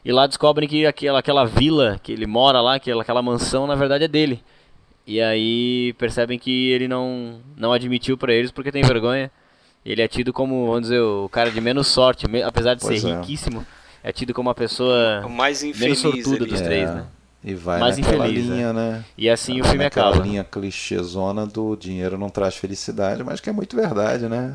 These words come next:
Speaker 2: gente?
Speaker 1: É.
Speaker 2: Tem um Cidadão Kane
Speaker 1: Muito
Speaker 2: lá,
Speaker 1: verdade.
Speaker 2: né? <laughs>
Speaker 1: É. E esse é o final de Ti eravamo tanto amati, essa maravilha,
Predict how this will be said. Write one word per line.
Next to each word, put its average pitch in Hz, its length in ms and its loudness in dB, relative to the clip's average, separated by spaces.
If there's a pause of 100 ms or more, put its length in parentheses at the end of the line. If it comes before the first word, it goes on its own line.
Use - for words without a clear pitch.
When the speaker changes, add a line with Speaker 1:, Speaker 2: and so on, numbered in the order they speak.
Speaker 2:
gente? 120 200 -10 (360)
Speaker 1:
É. 107 200 0
Speaker 2:
Tem 101 100 -2
um 110 60 -2
Cidadão 107 480 2
Kane 107 300 -2
Speaker 1:
Muito 98 120 -4
Speaker 2:
lá, 151 60 -4
Speaker 1:
verdade. 98 360 -2 (360)
Speaker 2:
né? 117 60 -12 (280)
<laughs> - 40 -20 (520)
Speaker 1:
É. 117 320 2 (920)
E 170 160 2
esse 175 120 0
é 190 40 2
o 180 40 2
final 170 320 0
de 165 120 0
Ti - 180 -2
eravamo 156 480 4
tanto 147 260 0
amati, 131 400 0
essa 104 200 -6
maravilha, 120 800 0